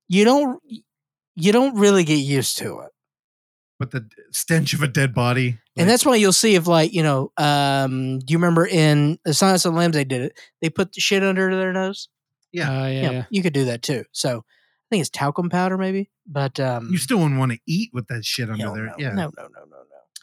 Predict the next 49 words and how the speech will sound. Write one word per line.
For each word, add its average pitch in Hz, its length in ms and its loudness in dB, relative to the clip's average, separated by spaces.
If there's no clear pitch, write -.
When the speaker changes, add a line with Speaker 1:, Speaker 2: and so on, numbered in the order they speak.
Speaker 1:
No, 143 80 -18
no, - 40 -20
Speaker 2:
But 165 100 0
Speaker 1:
no. - 40 -20
Speaker 2:
every 151 380 -2
fucking 131 380 -6
episode 117 440 -6
of - 80 -20
television 135 600 -4
or 127 240 -6
in 120 80 -4
a 117 40 -4
movie, 107 320 -6
whenever 113 340 -6
somebody 127 460 -2
is 107 120 -10
talking 131 320 -6
to 127 80 -4
a 127 60 -6
detective 120 500 -14
over 104 160 -14
Speaker 1:
Oh, - 40 -8
Speaker 2:
a - 20 -8
Speaker 1:
yeah. 123 80 -10
Speaker 2:
dead 117 180 -10
body. 107 260 -12
Speaker 1:
Well, 135 360 -4
I 135 120 -2
mean, 131 280 -4
uh, 127 100 -6
it 104 160 -12
was, 117 280 -6
uh, 139 280 0
in 143 220 -2
one 147 140 0
of 139 40 -4
the 143 60 -2
greatest 147 320 0
films, 156 460 -2
uh, 151 400 0
in 156 240 -2
recent 180 400 -4
memory, 208 480 -4
uh, 165 140 -2
from 165 180 -8
the 160 60 -4
year 170 160 -2
two 170 160 -6
thousand, 208 420 -4